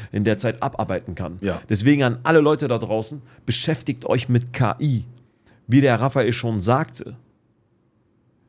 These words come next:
Speaker 1: wer nicht mit der Zeit geht, der geht mit der Zeit.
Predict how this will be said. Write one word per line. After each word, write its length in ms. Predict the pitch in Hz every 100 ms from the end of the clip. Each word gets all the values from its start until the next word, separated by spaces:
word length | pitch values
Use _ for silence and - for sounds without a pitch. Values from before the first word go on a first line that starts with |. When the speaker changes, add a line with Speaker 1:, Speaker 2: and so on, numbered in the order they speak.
| _ _
Speaker 1:
wer 460 | 98 107 131 127 110 - _ -
nicht 320 | 120 123 120
mit 240 | 123 123
der 120 | 117
Zeit 460 | 110 - 113 107 -
geht, 460 | 113 143 - - - _ _ _ _ -
der 160 | 113
geht 400 | 104 - 170 -
mit 180 | 117 101
der 140 | 90
Zeit. 420 | - - 90 87